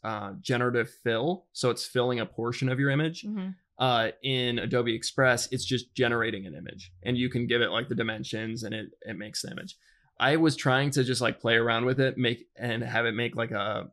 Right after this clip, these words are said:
Speaker 1: um, illustration of, uh,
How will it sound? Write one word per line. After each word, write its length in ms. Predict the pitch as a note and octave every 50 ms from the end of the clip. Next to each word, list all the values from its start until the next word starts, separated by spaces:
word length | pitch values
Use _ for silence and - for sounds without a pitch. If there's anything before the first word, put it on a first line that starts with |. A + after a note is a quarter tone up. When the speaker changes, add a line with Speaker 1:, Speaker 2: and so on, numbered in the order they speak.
| _ _ -
Speaker 1:
um, 380 | - G#2 G2+ G2+ F2+ - - - -
illustration 920 | B2 B2+ B2 B2+ B2 - - - A#2 A2+ A2+ A#2 A#2 - B2+ B2 B2 B2+
of, 500 | A#2 - - A2+ A2 G#2+ G#2+ G#2+ - - - _ _ _ _ _ -
uh, 340 | G#2+ G#2+ G2+ G2+ A2 -